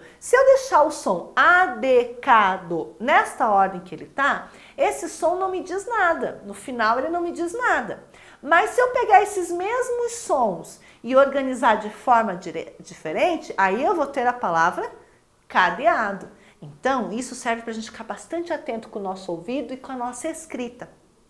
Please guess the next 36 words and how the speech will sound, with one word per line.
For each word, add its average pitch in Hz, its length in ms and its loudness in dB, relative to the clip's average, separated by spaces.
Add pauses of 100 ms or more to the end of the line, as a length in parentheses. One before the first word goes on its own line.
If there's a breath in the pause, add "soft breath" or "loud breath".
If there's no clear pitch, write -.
(720 loud breath)
Porque 214 240 -4
eu 240 80 -2
não 311 260 -4
posso 247 360 0
só 294 540 -2
colocar 220 360 -4
qualquer 214 380 -8
som. 147 400 -16 (800 soft breath)
Qualquer 330 400 -2
som 311 460 -2
não 226 260 -4
vai 262 220 2
dar 277 200 2
o 440 120 -2
que - 80 -10
eu 269 60 -6
quero 170 280 -8
dizer. - 420 -16 (720 loud breath)
Pra 285 280 4
sair 269 400 -2
a 233 60 0
palavra 175 460 -2
que - 120 -18
eu - 100 -14
quero, 247 360 2
eu 175 40 -6
tenho 190 220 -10
que 190 100 -16
colocar 180 560 -8
aqueles 330 720 -2
sons 254 440 -4
na 285 300 -4
ordem 208 420 2
que 330 220 -8
eles 175 380 -4
aparecem, 320 720 -2